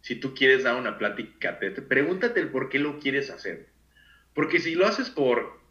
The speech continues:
quererte, te digo, tener una buena foto, porque te digan, "Ay, mal talker, wow", y así, vamos mal, ¿sabes? No se trata de eso. Y no lo veas solamente por la plática ted, no, no, no.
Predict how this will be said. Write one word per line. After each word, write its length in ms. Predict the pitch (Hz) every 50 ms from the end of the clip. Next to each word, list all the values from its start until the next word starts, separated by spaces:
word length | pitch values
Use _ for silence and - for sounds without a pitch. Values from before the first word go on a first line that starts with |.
| _ -
quererte, 460 | - 127 127 131 143 147 - - 151 -
te 100 | - 127
digo, 180 | 120 113 107
tener 240 | 110 120 123 135 143
una 140 | 147 143 123
buena 240 | 117 135 139 131 123
foto, 680 | - 135 135 143 147 143 143 143 135 131 131 127 127 123
porque 220 | 117 101 - 123
te 100 | 113 120
digan, 220 | 120 127 131 131 - 143 160
"Ay, 220 | - 147 - 220
mal 180 | 220 226 208 -
talker, 360 | 202 190 208 202 - 165 143
wow", 320 | 139 165 190 - - - -
y 60 | 135
así, 400 | - - - 151 - - - - _ - - - - _ _ _ _ -
vamos 260 | 165 202 247 226 202
mal, 300 | 196 214 208 165 - - -
¿sabes? 420 | - 107 113 135 180 202 - - _ -
No 160 | 143 156 165
se 140 | 156 190 185
trata 380 | - 165 160 156 - 160 151
de 100 | 143 139
eso. 160 | 139 139 - - _ _ _ _ _ _ _ _ _ - - -
Y 100 | 160 190
no 100 | 214 262
lo 80 | 294 285
veas 160 | 285 254 240
solamente 440 | - 247 233 226 196 202 196 202 214
por 160 | - 175 143
la 140 | 117 104 -
plática 480 | 123 123 123 - 143 - - 95 -
ted, 400 | - 143 165 135 - - - - _ -
no, 220 | 139 151 160 143
no, 120 | 127 120 117
no. 300 | 127 143 131 - -